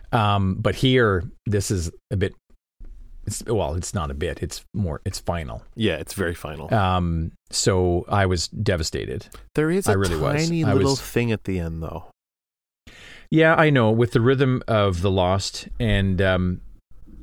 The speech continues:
Speaker 1: yeah, I, I, I get that, but it,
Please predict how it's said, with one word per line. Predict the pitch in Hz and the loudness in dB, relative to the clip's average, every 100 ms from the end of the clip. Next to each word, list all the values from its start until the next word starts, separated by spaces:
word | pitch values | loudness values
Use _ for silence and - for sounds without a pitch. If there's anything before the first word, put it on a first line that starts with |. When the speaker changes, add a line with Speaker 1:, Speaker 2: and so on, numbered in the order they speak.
| - | -4
Speaker 1:
yeah, | 131 139 143 | 2 4 4
I, | 143 - | 0 0
I, | 127 127 | 0 0
I | 127 | 2
get | 113 143 156 123 | 2 2 2 2
that, | 107 104 - - - - - - - - - - | 2 0 -2 -12 -14 -16 -16 -16 -18 -18 -12 -4
but | 95 107 101 - - - - - - - - - - - - - - | 0 2 0 -6 -12 -8 -8 -8 -12 -12 -14 -18 -18 -20 -18 -18 -4
it, | 131 | -2